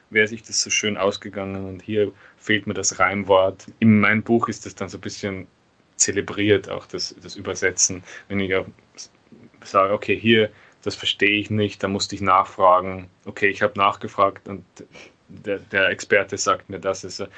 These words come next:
dann sieht man so, wie das live war, das zu übersetzen, ne? Das ist ein bisschen was anderes. Das sind, soll, das sind nicht die definitive Version, so jetzt, das, das habe ich jetzt übersetzt und eine Anthologie Esperanto, sondern eher,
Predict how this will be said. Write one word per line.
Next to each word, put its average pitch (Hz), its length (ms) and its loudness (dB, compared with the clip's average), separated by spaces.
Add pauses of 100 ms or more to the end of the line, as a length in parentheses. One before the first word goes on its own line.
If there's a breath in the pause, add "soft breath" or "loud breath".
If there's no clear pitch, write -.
(200 loud breath)
dann 107 120 4
sieht 120 200 2
man 113 60 2
so, 104 200 -6
wie 110 80 -4
das 107 200 -6
live 95 520 0
war, 90 240 -8
das 92 200 -14
zu - 120 -12
übersetzen, 87 600 -12
ne? 98 220 -12
Das 92 160 -8
ist 98 80 -10
ein 95 40 -18
bisschen 98 280 -4
was 87 120 -8
anderes. 87 400 -8
Das - 160 -8
sind, 95 200 -8
soll, 101 300 2
das - 200 -2
sind 107 220 -4
nicht 107 200 -8
die 110 80 -12
definitive 101 680 0
Version, 92 500 -4
so 85 180 -8
jetzt, 87 280 -10 (100)
das, - 360 -8 (120)
das - 200 -10
habe 92 140 -4
ich 90 60 -8
jetzt 95 140 -6
übersetzt 90 400 0
und 92 120 -6
eine 92 180 -2
Anthologie 101 560 -2
Esperanto, 92 580 -8
sondern 98 240 -10
eher, 113 280 4